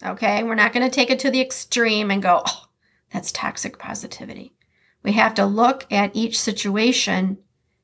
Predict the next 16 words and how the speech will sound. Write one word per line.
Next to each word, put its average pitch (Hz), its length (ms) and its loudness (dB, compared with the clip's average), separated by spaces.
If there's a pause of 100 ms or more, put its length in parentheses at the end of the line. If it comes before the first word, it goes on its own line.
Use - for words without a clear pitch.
and 208 160 2
each 220 260 -2
person's 220 520 2
journey 196 380 2
and 190 100 2
meet 196 180 0
them 185 200 2
where 185 180 0
they're 185 200 0
at 175 360 2 (220)
and 196 140 -2
what 202 180 0
makes 196 260 2
sense 180 320 0
for 180 160 -6
them. 165 340 -4